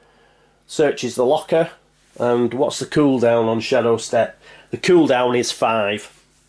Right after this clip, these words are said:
so she'd be stuck in there for five turns, so perhaps I won't use that. <laughs> But, um, if I'd thought about it, perhaps what I should have done is, rather than checking that door, I should have used Shadow Step.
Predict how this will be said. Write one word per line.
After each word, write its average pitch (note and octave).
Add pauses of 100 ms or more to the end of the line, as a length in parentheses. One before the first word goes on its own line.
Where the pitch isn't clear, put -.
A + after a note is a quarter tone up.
so G#2+
she'd G#2
be A2+
stuck -
in A2
there G#2+
for -
five G#2+
turns, G2+
so G#2+
perhaps -
I C#3
won't A#2+
use A2
that. G2+ (720)
<laughs> - (1200)
But, D#3
um, D3+ (560)
if F#3
I'd F#3+
thought G3
about A#2
it, B2 (240)
perhaps D3+
what C#3+
I -
should D3
have A2+
done A2
is, G#2+
rather C3
than A2+
checking B2
that A#2
door, C3+
I A2
should B2+
have A2
used C3
Shadow G#2+
Step. -